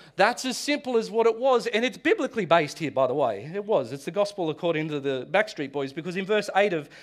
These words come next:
Acts chapter fifteen, <laughs> they say, "God, who knows the heart, showed that he accepted them by giving them the Holy Spirit." This is the non-Jews. "Just as he did to us." He didn't discriminate between us and them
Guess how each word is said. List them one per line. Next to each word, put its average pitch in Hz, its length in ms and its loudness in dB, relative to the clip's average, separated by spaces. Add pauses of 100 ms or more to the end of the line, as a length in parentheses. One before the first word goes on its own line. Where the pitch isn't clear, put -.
(160)
Acts 190 240 4
chapter 156 300 -2
fifteen, 170 580 -4 (520)
<laughs> - 540 -12
they 175 120 2
say, 196 280 -2
"God, 196 460 4
who 208 200 -6
knows 190 480 0
the 190 80 -2
heart, 131 420 -2
showed 175 480 -4
that 147 140 -6
he 135 120 -8
accepted 151 520 -10
them 151 140 -6
by 123 140 -4
giving 143 360 -8
them 135 140 -8
the 117 80 -6
Holy 123 260 -6
Spirit." - 380 -14
This 151 180 -14
is 147 100 -16
the 131 100 -12
non-Jews. 120 600 -16 (1200)
"Just 156 300 -6
as 139 80 -10
he 135 120 -10
did 117 200 -12
to 107 120 -12
us." - 340 -18 (340)
He 147 100 -10
didn't 165 280 -8
discriminate 165 800 -2
between 139 420 -8
us 135 440 -8
and 127 160 -12
them 120 260 -8